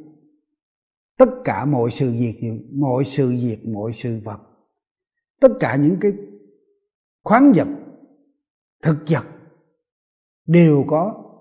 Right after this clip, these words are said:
đều có tánh linh mà. Có nghĩa là có kiến danh giác chi. À, thấy, nghe, nhận biết. Đấy, như là cái sự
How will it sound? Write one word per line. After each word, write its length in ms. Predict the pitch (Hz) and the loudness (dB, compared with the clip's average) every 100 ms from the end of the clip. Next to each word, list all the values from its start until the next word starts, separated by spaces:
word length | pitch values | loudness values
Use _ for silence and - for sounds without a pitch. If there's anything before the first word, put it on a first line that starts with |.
| _ _ _ _ _ _ _ - | _ _ _ _ _ _ _ -10
đều 120 | 120 | -8
có 100 | 123 | -6
tánh 200 | 170 170 | -4 -2
linh 200 | 165 127 | 0 -2
mà. 80 | 92 - - _ _ _ _ _ _ | -8 -16 -20 _ _ _ _ _ _
Có 100 | 196 | 2
nghĩa 160 | 185 185 | 4 4
là 140 | 123 143 | 0 -4
có 320 | 139 - - | -8 -12 0
kiến 400 | 196 214 247 - 165 | 4 4 2 -4 -4
danh 340 | 156 147 135 143 | -4 -4 -6 -6
giác 120 | 143 - | -6 -8
chi. 400 | - 131 - - - _ _ _ _ _ _ _ _ _ _ _ _ _ _ _ _ _ | -6 -6 -6 -16 -20 _ _ _ _ _ _ _ _ _ _ _ _ _ _ _ _ _
À, 420 | 117 143 139 - _ _ - | -8 -8 -10 -20 _ _ -2
thấy, 380 | 156 220 240 - - | 2 2 0 -6 -4
nghe, 460 | 160 170 170 156 123 | 2 4 4 2 -2
nhận 320 | 113 110 98 127 | -6 -6 -4 -2
biết. 300 | 160 - - - _ _ _ _ _ _ _ _ _ _ 160 | -4 -6 -18 -20 _ _ _ _ _ _ _ _ _ _ -6
Đấy, 160 | 240 226 | -4 -2
như 240 | 175 175 175 | 2 4 4
là 300 | 143 120 110 | 2 0 -2
cái 120 | 165 | -6
sự 420 | - 117 123 135 | -6 -8 -8 -12